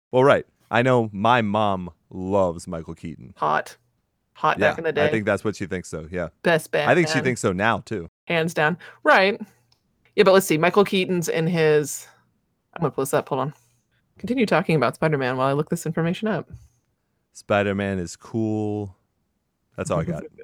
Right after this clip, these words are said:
Speaker 2: Really? One of your favorite
Speaker 1: I
Speaker 2: comic book people, and that's all you got is
Speaker 1: No, look, I mean, we, we didn't mention this before.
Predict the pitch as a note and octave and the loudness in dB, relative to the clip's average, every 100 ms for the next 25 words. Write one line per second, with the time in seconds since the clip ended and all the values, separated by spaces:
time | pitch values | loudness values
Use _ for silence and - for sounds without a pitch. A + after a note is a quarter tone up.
0 | - D3+ E3 F#3+ - D#3 D#3+ - D3 D3+ | -8 0 0 0 2 4 2 4 4 4
1 | D#3 - D#3+ D#3+ D#3 C3 - - D3 C#3 | 2 2 4 4 0 -4 -6 -6 -2 2
2 | C#3+ E3+ D3 C#3 C3+ C3 C3+ C3 C#3+ - | 0 0 -4 0 -2 0 2 2 2 -4
3 | _ - D3 C3+ C3 B2+ C#3+ C3 C3 C#3 | _ 0 6 8 8 6 2 4 2 2
4 | C3+ - _ _ A#2+ C#3+ C#3+ C3+ D3 C3+ | 0 -6 _ _ -4 -2 0 0 2 2
5 | B2 A#2 A2+ G#2 G#2+ F2+ G2+ F#2+ E2+ | 2 0 -4 -6 -6 -4 -2 0 -2